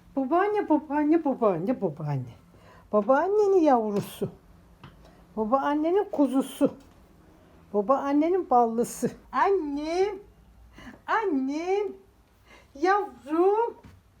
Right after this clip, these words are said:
Kuzum. Metin.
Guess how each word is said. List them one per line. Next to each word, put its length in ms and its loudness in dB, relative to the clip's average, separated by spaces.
Kuzum. 1000 -2
Metin. 1000 -4